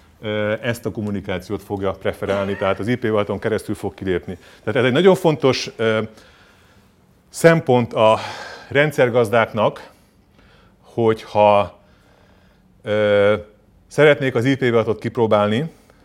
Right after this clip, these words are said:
meg lehet tenni, meg lehet, ö, be lehet, ö, konfigurálni az I P V hatos címeket, ö, ki lehet próbálni, de a D N S-ben, ö, érdemes, ö,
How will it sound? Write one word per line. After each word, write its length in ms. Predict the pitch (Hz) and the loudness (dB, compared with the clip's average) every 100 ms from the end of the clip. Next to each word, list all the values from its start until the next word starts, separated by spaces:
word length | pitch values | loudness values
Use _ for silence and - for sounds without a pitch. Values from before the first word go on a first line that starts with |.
| _ | _
meg 260 | 110 117 113 | 0 0 4
lehet 260 | 107 104 | 2 2
tenni, 400 | - 101 104 160 156 - | 0 -2 -2 -6 -8 -12
meg 200 | 95 98 | -8 -4
lehet, 260 | 95 92 - | -2 -2 -4
ö, 220 | 107 98 | -8 -4
be 120 | 120 | 0
lehet, 300 | 120 107 107 | 2 0 0
ö, 200 | 123 104 | -4 -4
konfigurálni 580 | 104 127 123 104 107 101 | -2 -6 -6 -6 -4 -4
az 100 | 95 | -6
I 80 | 107 | -6
P 120 | 107 | -6
V 60 | 98 | -2
hatos 440 | 95 98 92 - _ _ _ - | -2 -2 -8 -10 _ _ _ -10
címeket, 680 | 135 127 113 113 107 - | -6 -2 0 0 0 -2
ö, 380 | 113 101 101 101 98 | -2 0 2 0 -2
ki 80 | 123 | 0
lehet 220 | 110 104 | 0 0
próbálni, 580 | 113 104 107 110 160 160 _ _ - _ | -4 -2 -2 -2 -6 -8 _ _ -20 _
de 140 | 110 110 | -2 0
a 60 | |
D 80 | 107 156 147 | 2 2 2
N 140 | 123 | 0
S-ben, 460 | 98 98 104 139 156 _ _ _ _ _ _ _ - | 0 2 2 0 -6 _ _ _ _ _ _ _ -8
ö, 340 | 104 104 104 | -4 0 0
érdemes, 800 | 113 135 120 113 107 113 - - | 2 2 2 0 0 -2 -4 -10
ö, 420 | 117 104 104 101 | -4 -2 0 0